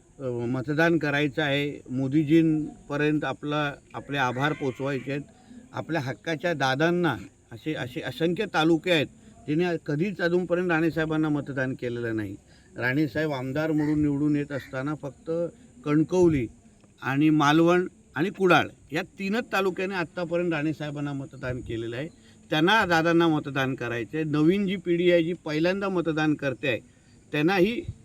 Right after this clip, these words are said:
अ, मतदान करायचं आहे. एक चांगलं म्हणजे एक वातावरण, म्हणजे हे काय मी कोणावर टीका टिप्पणी करणार नाही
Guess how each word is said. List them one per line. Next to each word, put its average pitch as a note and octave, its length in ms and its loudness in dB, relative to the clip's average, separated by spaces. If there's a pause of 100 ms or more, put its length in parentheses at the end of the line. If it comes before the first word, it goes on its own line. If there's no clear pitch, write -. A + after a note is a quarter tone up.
(120)
अ, D#3+ 400 -2
मतदान D3 500 -2
करायचं C#3 460 -4
आहे. B2+ 120 -4 (400)
एक D#3 120 -2 (140)
चांगलं F3+ 600 2 (160)
म्हणजे D3 260 -2
एक D#3+ 80 2
वातावरण, D3+ 380 -2
म्हणजे D3 220 -2
हे D3 100 -2
काय D#3+ 240 -4
मी D#3 300 6 (340)
कोणावर D3+ 260 0 (100)
टीका D#3+ 180 -6
टिप्पणी D#3+ 360 -2
करणार D3+ 400 -4
नाही C3 220 -8